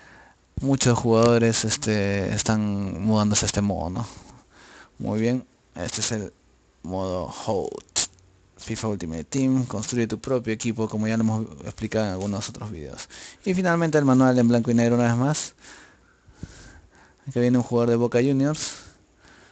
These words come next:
a diferencia de Arturo Vidal que está en la portada principal, ¿no?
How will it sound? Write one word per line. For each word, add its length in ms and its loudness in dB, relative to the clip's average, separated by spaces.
a 100 -2
diferencia 640 2
de 440 2
Arturo 380 -2
Vidal 320 -2
que 60 -10
está 440 0
en 80 0
la 80 0
portada 460 -2
principal, 580 -6
¿no? 140 -6